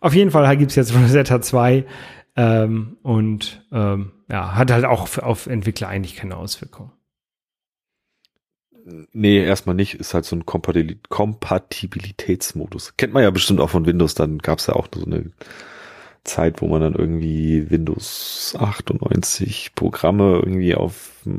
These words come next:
Speaker 2: ich weiß gar nicht mehr wie, aber irgendwo rechtsklick
Speaker 1: Zwei-,
Speaker 2: und
Speaker 1: ja.
Speaker 2: gab's auch mal.
Speaker 1: Zweiunddreißig Bit Apps auf, auf vierundsechzig Bit
Speaker 2: Oder
Speaker 1: benutzt
Speaker 2: so,
Speaker 1: laufen
Speaker 2: oder
Speaker 1: lassen,
Speaker 2: so
Speaker 1: oder
Speaker 2: was,
Speaker 1: wie,
Speaker 2: ja,
Speaker 1: ja.
Speaker 2: ja.
Speaker 1: Ja, ja. Ähm, Apple hatte irgendwann noch mal Bytecode eingeführt. Das heißt, du als Entwickler, du, du, wenn du dir Sachen in den App Store stellst,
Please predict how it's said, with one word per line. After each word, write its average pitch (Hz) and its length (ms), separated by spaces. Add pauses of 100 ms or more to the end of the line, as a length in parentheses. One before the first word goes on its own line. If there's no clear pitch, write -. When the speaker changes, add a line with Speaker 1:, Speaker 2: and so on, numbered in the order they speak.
(120)
Speaker 2:
ich - 160
weiß - 160
gar - 120
nicht 69 120
mehr 71 100
wie, 71 200
aber 76 240
irgendwo 87 300
rechtsklick - 500
Speaker 1:
Zwei-, 127 260
Speaker 2:
und - 140 (440)
Speaker 1:
ja. 101 140 (260)
Speaker 2:
gab's 98 280
auch 127 60
mal. - 80
Speaker 1:
Zweiunddreißig 110 380
Bit 139 140
Apps 120 260
auf, 123 360
auf 113 160
vierundsechzig 113 680
Bit 117 180
Speaker 2:
Oder 107 180
Speaker 1:
benutzt 90 180
Speaker 2:
so, 87 240
Speaker 1:
laufen 107 240
Speaker 2:
oder 92 100
Speaker 1:
lassen, 82 100
Speaker 2:
so 87 120
Speaker 1:
oder 78 160
Speaker 2:
was, 90 40
Speaker 1:
wie, 98 60
Speaker 2:
ja, 92 220
Speaker 1:
ja. 98 280
Speaker 2:
ja. - 100 (320)
Speaker 1:
Ja, 104 140 (120)
ja. - 140 (1500)
Ähm, 123 380
Apple 151 240
hatte 170 160
irgendwann 180 220
noch 165 80
mal 117 200
Bytecode 117 760
eingeführt. 104 540
Das 104 140
heißt, 117 220
du 127 40
als 117 160
Entwickler, 135 500
du, 117 300
du, 113 220
wenn 120 140
du 117 100
dir 113 160
Sachen 123 280
in - 0
den 107 160
App - 160
Store 135 260
stellst, - 580